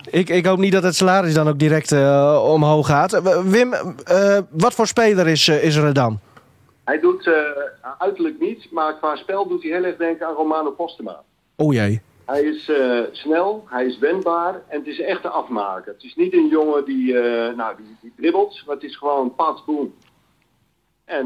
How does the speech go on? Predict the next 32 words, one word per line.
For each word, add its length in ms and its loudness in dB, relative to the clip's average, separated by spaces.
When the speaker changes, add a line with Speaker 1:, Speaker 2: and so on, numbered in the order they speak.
Speaker 2:
eh, 380 -6
nou, 140 -6
ik 60 -10
heb 120 -8
hem 160 -4
tegen 240 -4
Groningen 680 -4
in 140 -4
de 440 -2
C-junioren, 680 -2
of 160 -14
D-, 380 -6
ja, 120 -2
hij 120 -2
was 160 -2
nog 220 -4
D'er. 400 0
Hij 100 -4
was, 220 -6
eh, 80 0
bijna 460 -4
twee 200 -2
jaar 140 2
jonger 240 2
dan 160 -4
de 80 -4
rest, 300 -6
maar 160 -4
hij, 200 -2
hij 280 -6
gooit, 260 -4
eh, 100 -4